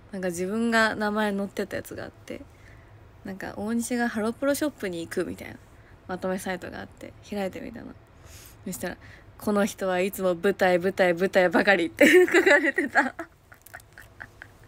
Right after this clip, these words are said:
面白い。笑っちゃった、大西。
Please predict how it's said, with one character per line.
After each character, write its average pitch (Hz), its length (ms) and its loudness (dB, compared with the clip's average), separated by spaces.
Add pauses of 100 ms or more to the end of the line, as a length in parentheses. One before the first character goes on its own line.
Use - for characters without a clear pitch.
(2250)
面 - 0 -
白 349 220 2
い。 440 60 4 (840)
笑 311 220 2
っ - 40 -6
ち - 100 -2
ゃ - 60 4
っ - 40 -6
た、 370 140 2
大 220 60 2
西。 214 340 -4